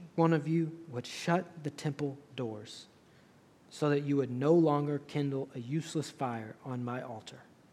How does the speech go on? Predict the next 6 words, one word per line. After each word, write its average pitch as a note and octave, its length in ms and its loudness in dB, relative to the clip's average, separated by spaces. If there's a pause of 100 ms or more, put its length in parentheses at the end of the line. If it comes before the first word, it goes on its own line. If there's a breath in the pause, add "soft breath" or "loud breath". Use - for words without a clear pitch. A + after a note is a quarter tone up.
(840)
I D3+ 180 4
am B2+ 180 0
not D3 340 2 (200)
pleased C3+ 340 -4
with A#2 160 -14
you," A2 100 -12